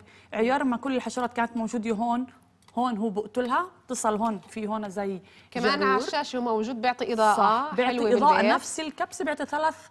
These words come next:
Speaker 1: درجات إضاءة. هذا الإشي، آه، عملوه بهذا ال-، القالب الخاص زي ما هي حكت لي،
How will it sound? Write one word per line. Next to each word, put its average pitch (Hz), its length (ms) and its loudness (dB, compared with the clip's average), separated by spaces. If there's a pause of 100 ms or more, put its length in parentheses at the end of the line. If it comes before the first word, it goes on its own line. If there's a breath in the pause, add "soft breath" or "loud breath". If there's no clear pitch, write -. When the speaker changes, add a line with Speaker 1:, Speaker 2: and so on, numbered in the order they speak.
(220 loud breath)
Speaker 1:
درجات 240 440 2 (140)
إضاءة. 208 560 0 (500 loud breath)
هذا 311 240 4
الإشي، 285 520 -6 (140)
آه، 214 200 0
عملوه 220 280 -2
بهذا 226 220 2
ال-، 208 160 0
القالب 196 500 0
الخاص 208 280 2
زي 190 140 -2
ما 202 80 -2
هي 196 60 -2
حكت 214 360 -6
لي، 202 180 -6